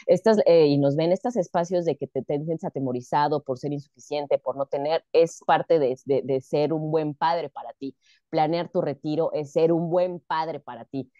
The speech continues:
El darte, o sea, el, el no atemorizarte, el de, o sea, por ejemplo, "Ay, otra vez estoy a fin de mes", eso es atemorizarte, o sea, por tus decisiones.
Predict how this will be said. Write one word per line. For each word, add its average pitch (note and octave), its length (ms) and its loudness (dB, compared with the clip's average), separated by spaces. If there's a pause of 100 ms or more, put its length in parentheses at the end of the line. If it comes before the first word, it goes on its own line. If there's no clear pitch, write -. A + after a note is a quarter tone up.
(160)
El D#3 280 6
darte, E3 380 6
o D3+ 60 2
sea, D#3 180 -4
el, D#3 220 0
el D#3 260 -2
no E3 100 -4
atemorizarte, D#3 1080 0 (200)
el D3+ 360 2
de, D3 100 0
o C#3+ 40 -4
sea, C#3 100 -10
por C#3+ 160 -8
ejemplo, D#3 440 0
"Ay, E3 220 -2
otra G#3+ 220 -2
vez F#3+ 180 2
estoy G3+ 240 -4
a G3+ 80 -2
fin G#3 220 2
de F#3+ 80 4
mes", F#3+ 240 0 (160)
eso C#5 100 -2 (120)
es G4 80 -6
atemorizarte, F#3 720 -6
o E3+ 40 -4
sea, E3 160 -4
por G3 200 -2
tus B3 200 -4
decisiones. A3 720 -2